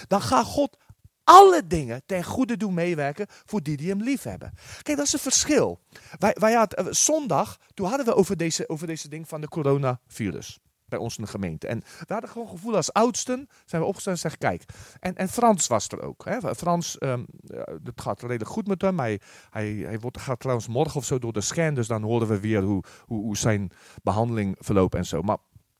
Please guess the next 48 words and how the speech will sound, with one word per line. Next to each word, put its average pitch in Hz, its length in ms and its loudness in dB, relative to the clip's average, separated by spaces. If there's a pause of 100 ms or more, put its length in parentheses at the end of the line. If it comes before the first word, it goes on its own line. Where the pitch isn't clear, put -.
(260)
en 208 120 0
toen, 262 200 6
toen 277 120 0
vertelden 302 340 2
we 180 60 2
gewoon, 139 160 -6
dus 170 100 -8
zeggen 208 200 -4
we, - 60 -8
"Kijk 254 180 0
mensen, 135 320 -4 (160)
in 170 100 -2
deze 190 240 0
wereld 214 240 -2
wordt 190 160 -6
je 175 60 -8
getroffen 185 420 -2
door 135 140 -2
dingen, 110 320 -2 (200)
er 147 100 -2
gebeuren 202 400 -2
dingen 175 180 -2
en 240 80 -8
wij 262 140 2
weten 294 340 4
niet, - 280 -8
wij 294 100 6
hebben 330 180 4
niet 302 140 0
antwoord 311 360 -2
op 202 80 -6
alle 156 200 2
vragen." 92 520 -6 (260)
Dat 226 120 4
wil 247 100 2
ik 254 200 2
ook - 180 6
niet 262 160 -2
zo 233 160 2
zeggen, 196 340 2
"Oh, 208 120 8
ik 170 80 2
heb, 175 180 -2 (100)
eh, 117 200 -4
zal 170 220 0
even 165 220 2
antwoorden." 110 560 0 (1700)
Maar 190 280 4